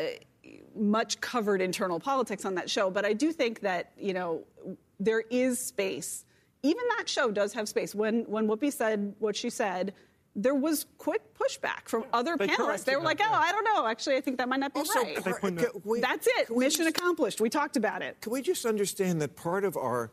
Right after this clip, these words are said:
Speaker 3: sorry racial history in this country is that the point of view from a black person is often going to be very different and sometimes shocking to a white person. I pulled the quote from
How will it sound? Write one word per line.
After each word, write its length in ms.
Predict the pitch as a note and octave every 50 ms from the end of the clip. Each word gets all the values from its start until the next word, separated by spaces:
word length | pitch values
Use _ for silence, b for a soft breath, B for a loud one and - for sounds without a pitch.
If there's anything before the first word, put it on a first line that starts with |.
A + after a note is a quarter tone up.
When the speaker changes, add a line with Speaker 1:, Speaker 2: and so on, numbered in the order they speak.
| - -
Speaker 3:
sorry 680 | - - - C#3+ C3 B2+ C3 A#2+ A2 G#2+ G#2+ A2 A2 - - - _ _ _ _
racial 460 | - F#2 A2 A#2+ C3+ C3 - D3 C#3+ C3+
history 600 | A2+ C3+ C3 - - - - E2 D2 - - - _ _ _ _ _ -
in 140 | A#2+ A2 G2+
this 140 | G2 F#2 -
country 520 | - - G#2 F2+ D#2+ - - D2 B1+ - _ _ b b b b b b b b b b _
is 200 | - C#3 B2+ G#2+
that 200 | B2 C#3+ C3+ - -
the 60 | B2+
point 320 | - - D#3 E3+ F#3 G3+ G3+
of 80 | F3
view 440 | A#2+ B2 C3+ E3 C#3+ G#2 E2 D#2 D2 - _ _ _ _
from 200 | - C3+ C3 C#3
a 60 | C3
black 340 | G#2+ B2+ C#3+ D#3+ E3+ - -
person 360 | - A2+ G#2+ G#2 - G#2+ A#2+
is 140 | A#2 A2 - - _ -
often 360 | D#3 F3+ F#3 - G3+ F3+ C#3+
going 220 | C#3+ C3+ C#3+ C#3 A#2
to 80 | C#3
be 140 | A#2 C#3 C#3
very 400 | A2+ F2+ A#2 A#2+ C3+ D3+ E3 E3+
different 440 | B2+ F#2+ C#3 C#3+ - - C#3+ C3+ -
and 140 | C3+ C3 B2
sometimes 440 | - E3+ E3+ D#3 D3+ C#3+ C#3+ D3 C3
shocking 520 | - - D3 C#3+ F3 F3 - A2+ F2 D#2 C#2+ - b b b b b b b
to 200 | - D3 C#3 C3
a 140 | C3+ C3+ C3+ C3
white 360 | - - A2 C3+ E3 D#3 -
person. 420 | - A2+ G2 E2+ - - D#2+ D2 - b b b b b
I 100 | b C3
pulled 400 | - - - D#3+ E3+ F3 E3 D#3+ C#3
the 160 | C#3 B2+ A#2 - -
quote 420 | - - D#3 D3+ D#3+ D#3 - -
from 320 | - - C3 B2 A#2+ A#2+